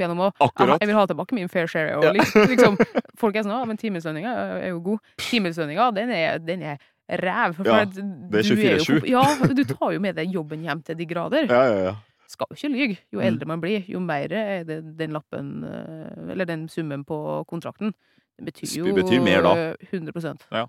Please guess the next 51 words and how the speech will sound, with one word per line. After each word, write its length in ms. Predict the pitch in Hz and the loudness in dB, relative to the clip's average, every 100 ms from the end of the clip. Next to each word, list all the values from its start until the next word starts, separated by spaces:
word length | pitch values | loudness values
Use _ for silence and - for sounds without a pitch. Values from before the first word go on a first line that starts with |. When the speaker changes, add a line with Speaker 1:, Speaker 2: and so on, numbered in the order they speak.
| _ _ | _ _
Speaker 2:
Nei, 240 | - 107 104 | -2 0 2
bare 180 | 104 85 | 0 0
på 120 | - | -6
to 140 | - | -4
år 160 | 107 127 | -2 -2
så 140 | 131 | 0
har 80 | 117 | -2
jo 400 | 90 90 92 92 _ _ _ _ | -2 -2 -4 -8 _ _ _ _
mine 220 | - 95 82 | -12 -10 -10
prinsipper 340 | 90 92 78 | -10 -10 -10
fått 120 | 85 | -10
en 80 | 87 | -6
lavere 180 | 90 78 | -4 -6
pris, 320 | 98 117 - _ | -8 -10 -10 _
så 160 | 110 | -4
det 560 | 98 95 98 95 85 120 | -2 -2 -2 -2 -2 -4
<laughs> 920 | - 233 - 269 - - - - - - - - - - - - - _ _ - | -2 -2 2 4 4 2 0 -2 -2 -6 -4 -8 -8 -16 -14 -18 -20 _ _ -12
Speaker 1:
Men 360 | 185 226 220 208 | -2 0 0 -2
pakka, 560 | 240 - 170 180 180 | -6 -4 0 0 0
den 160 | 214 240 | 0 0
er, 200 | 226 220 - - | 0 -4 -6 -10
åh, 140 | - - | -10 -12
det 120 | 170 | -12
er 20 | - | -12
kjedelig 500 | - 202 208 160 165 | -10 -6 -6 -6 -8
å 60 | |
svare, 300 | 180 180 180 | -6 -8 -8
snakke 240 | - 185 - | -8 -10 -8
som 140 | 190 | -8
pakke, 420 | - - - 175 | -8 -14 -10 -8
sånn, 240 | 180 185 180 | -6 -6 2
Speaker 2:
Ja, 160 | 139 135 | 4 6
Speaker 1:
du 60 | 143 | 6
Speaker 2:
det, 60 | 139 | 6
Speaker 1:
hører 100 | 196 | 6
alle 160 | - | 6
Speaker 2:
ja, 80 | 202 | 6
Speaker 1:
intervju. 280 | - 208 254 | 4 4 4
Speaker 2:
akkurat 300 | - - 104 | 4 4 4
der, 160 | 117 131 | 6 4
Speaker 1:
Men, 120 | 214 | 4
Speaker 2:
jeg 140 | 120 113 | 4 6
gir 240 | 113 117 | 4 4
Speaker 1:
eh, 140 | - 131 | 2 -2
Speaker 2:
F 240 | - - | -2 -2
i 80 | 120 | -2
totalpakka, 640 | - 120 101 85 82 - 87 | -2 -2 0 0 -4 -4 0
det, 120 | 90 | 0
ass. 240 | 92 - - | -2 -6 -2
Altså, 240 | 104 117 | 2 4
der, 300 | 110 120 127 | 4 4 4